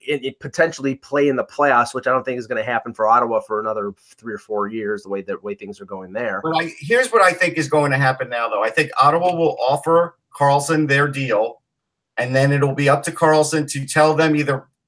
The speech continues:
Speaker 2: privately or publicly that he's staying or not. And if he's not, he'll get dealt at the draft.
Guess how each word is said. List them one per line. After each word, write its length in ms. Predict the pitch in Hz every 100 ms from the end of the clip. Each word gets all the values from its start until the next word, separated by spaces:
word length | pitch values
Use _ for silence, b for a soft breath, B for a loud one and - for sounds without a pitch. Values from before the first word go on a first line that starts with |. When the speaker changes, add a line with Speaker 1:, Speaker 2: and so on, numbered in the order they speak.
| 131
Speaker 2:
privately 420 | - 139 139 160 180
or 60 |
publicly 680 | 175 165 147 151 156 156 156 b b -
that 100 | 135
he's 180 | 139 135
staying 420 | - 147 151 165
or 100 | 160
not. 380 | 143 135 139 -
And 80 | 139
if 80 | 139
he's 180 | 143
not, 260 | 135 139 151
he'll 120 | 160
get 220 | 160 170
dealt 240 | - 127 147
at 80 | 151
the 80 |
draft. 500 | 165 220 214 - _